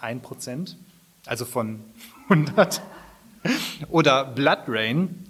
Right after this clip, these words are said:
vier Prozent finanzierte, konnten als Verluste steuerlich abgesetzt werden. Spielten sie in den folgenden Jahren doch noch Geld ein, konnte das unter Umständen dann zu besseren Konditionen versteuert werden.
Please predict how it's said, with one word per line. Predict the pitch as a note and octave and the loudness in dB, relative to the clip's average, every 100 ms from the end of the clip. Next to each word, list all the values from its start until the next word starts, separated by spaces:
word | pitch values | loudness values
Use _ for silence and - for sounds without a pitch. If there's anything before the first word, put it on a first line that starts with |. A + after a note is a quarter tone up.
| - | -16
vier | - E3 | -2 -2
Prozent | E3 A#2 - B2 F3+ - - - | 0 -4 -4 -4 -4 -6 -12 -18
finanzierte, | - C#3 C3 - C#3 G3 A3 - - - - _ - | -8 -6 -4 -4 -6 -4 -6 -8 -20 -20 -20 _ 0
konnten | E3 D#3 | 2 2
als | B2+ - | -2 -2
Verluste | C#3+ E3 A#3 - A2+ | 2 2 2 0 -2
steuerlich | - B2+ C#3 D3+ G3 | 0 2 2 2 -2
abgesetzt | G3 F3+ A#2 G#2 - | -2 -2 -2 -4 -6
werden. | A2+ G#2 G2+ - _ _ _ _ _ _ _ _ _ _ - - | -4 -4 -6 -16 _ _ _ _ _ _ _ _ _ _ -20 -6
Spielten | - G#3 A3+ D#3+ | -2 0 2 2
sie | C3+ | 2
in | |
den | A#2+ | 2
folgenden | D#3 D3 C3+ | 4 4 2
Jahren | B2 A#2 | 0 2
doch | C3+ - | 2 2
noch | G3+ - | 0 -2
Geld | A2+ G2+ | -4 -6
ein, | G#2+ G#2 E3+ F#3+ - - - - | -8 -6 -8 -8 -18 -20 -12 -2
konnte | C#3 - | -2 0
das | B2+ C3+ F#3+ | 0 0 0
unter | F3 F#3 | 0 2
Umständen | F3 - D3 B2+ A#2 | 2 0 -2 -4 -4
dann | A#2+ | -4
zu | - | -4
besseren | A#2+ A2+ D#3 D3+ | -2 -2 -2 -2
Konditionen | E3 D#3+ D#3+ C3+ | -2 -2 -2 -4
versteuert | C3 E3 - F3 A2 | -2 -4 0 0 0
werden. | - - | -6 -8